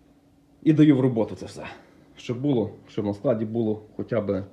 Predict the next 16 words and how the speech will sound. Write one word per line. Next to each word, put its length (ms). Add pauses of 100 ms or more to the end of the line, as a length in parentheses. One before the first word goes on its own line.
(640)
так 160
як 140
я 60
кажу, 240
двадцять-п'ятдесят 760
комплектів 540 (320)
на 140
такі 180
компресора. 580 (280)
Навіть 340
коли 200
до 80
мене 240
будуть 240
приїжджати, 560 (380)
я 480